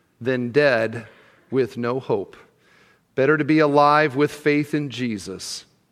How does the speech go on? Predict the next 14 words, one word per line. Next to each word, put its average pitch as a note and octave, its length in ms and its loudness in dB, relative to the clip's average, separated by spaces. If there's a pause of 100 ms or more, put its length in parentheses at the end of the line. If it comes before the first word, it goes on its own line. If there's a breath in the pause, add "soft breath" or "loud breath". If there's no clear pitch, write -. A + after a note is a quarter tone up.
(120)
than G#2+ 300 -6
dead F#2+ 540 -4 (840)
with G2+ 260 -12
no G2 220 -12
hope. F2+ 340 -14 (1300)
And G2+ 160 -12
you C3+ 120 -8
have D3+ 180 -2
hope, D3+ 240 -6
friend, G2 300 -8
because G#2+ 340 -8
you A#2+ 140 -4
are F#2 140 -2
alive. F2+ 800 -8